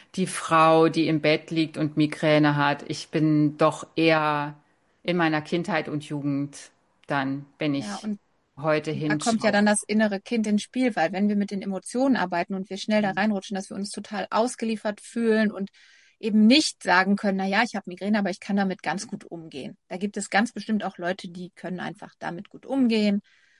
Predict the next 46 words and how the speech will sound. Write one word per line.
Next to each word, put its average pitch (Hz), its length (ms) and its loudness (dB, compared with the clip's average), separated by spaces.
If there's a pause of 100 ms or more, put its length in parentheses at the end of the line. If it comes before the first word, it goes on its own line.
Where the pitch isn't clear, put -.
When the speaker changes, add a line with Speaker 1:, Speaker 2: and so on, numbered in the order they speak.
(280)
Speaker 2:
und, 175 360 -12 (100)
äh, 170 320 0 (540)
ja, 175 320 -2
würden 190 180 0
Speaker 1:
Aber 196 120 4
Speaker 2:
jetzt - 20 2
Speaker 1:
die 214 120 4
Speaker 2:
nicht 196 40 4
Speaker 1:
haben 226 160 2
ja 220 200 4
auch, 208 100 2
die 208 140 -4
suchen 220 300 -2
ja 185 140 4
dann 160 160 2
auch 147 300 -4
nicht. 147 360 -6 (640)
Speaker 2:
Ja, 214 140 6
genau. 196 300 0
Und 202 160 -2
die, 247 100 4
die 233 100 4
suchen, 320 420 0 (380)
also 208 200 0
ich 247 120 2
sag 247 200 2
immer, 233 180 2
wenn 208 140 2
da 196 100 0
ein 185 80 -4
Leidensdruck 247 560 -2
ist, - 240 -8
der 196 80 -2
stark 220 380 -2
ist, 214 180 -8
dann 190 260 -2
ist 208 200 -10
das 202 140 -6
auf 185 180 -12
jeden 214 180 0
Fall 196 160 -4
der 190 140 -2
richtige 185 360 -8
Weg, 190 200 -2
Speaker 1:
Mhm. - 20 -6
Speaker 2:
weil 160 160 -6